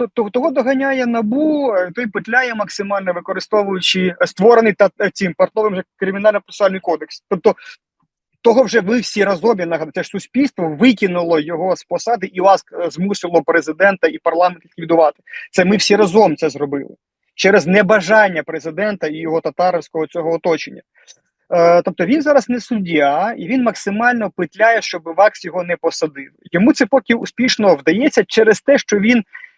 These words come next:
ефективно використовує кримінально-процесуальний кодекс, створений Портновим.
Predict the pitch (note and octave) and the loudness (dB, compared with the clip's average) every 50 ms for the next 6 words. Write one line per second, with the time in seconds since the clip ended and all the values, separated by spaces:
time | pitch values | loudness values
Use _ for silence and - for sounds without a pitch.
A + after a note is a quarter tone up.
0 | - - - G3 - - G3 - - D4+ D4 C4 B3 G3+ F#3+ F3+ - F3+ E3 D#3+ | -10 -2 -2 0 2 2 0 2 2 2 4 4 4 4 4 4 4 2 2 2
1 | - _ D#4+ E4+ E4 D4 G#3 - - G3 A3+ A#3+ A#3+ B3+ A3+ A3 B3 C4 B3+ A3+ | 0 _ 0 2 2 0 0 2 2 4 6 6 6 6 6 6 6 6 6 4
2 | G3+ F#3+ F3+ - G3+ - G#3 F#3 - - G#3 G3+ F3+ E3 D#3+ D#3 D3+ _ _ - | 2 -4 -4 -6 -8 -8 -8 -8 -4 -2 0 0 0 0 -4 -10 -14 _ _ -2
3 | D4+ F4 F4+ G4 F#4 - - - _ _ _ _ _ _ _ _ _ _ _ _ | -2 -2 -2 -4 -6 -6 -10 -20 _ _ _ _ _ _ _ _ _ _ _ _
4 | F3+ D#3 D#3 E3+ A3 C4 D4 D4 C#4+ D4 D4+ C#4+ C#4 _ _ _ _ A#3 B3 A#3+ | -12 -6 0 2 2 2 2 2 0 0 0 0 -2 _ _ _ _ 0 0 0
5 | _ A#3+ A3+ E3 D#3 C3+ C#3+ C#3 C3 | _ -2 -2 -2 -2 -4 -8 -16 -16